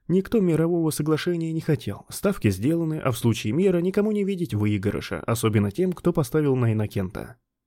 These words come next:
Когда он показал, что может разделаться с десантником. Капитан действительно не видел смысла в продолжении поединка, кроме как на потеху зрителям. Зачем?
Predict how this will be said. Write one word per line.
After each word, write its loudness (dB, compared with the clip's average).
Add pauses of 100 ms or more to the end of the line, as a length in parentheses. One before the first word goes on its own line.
(380)
Когда 4
он 2
показал, 2
что 2
может 0
разделаться 4
с 0
десантником. -2 (300)
Капитан 2
действительно 0
не 2
видел 0
смысла -2
в -12
продолжении 0
поединка, -2
кроме 0
как 0
на -2
потеху -2
зрителям. -2 (280)
Зачем? -2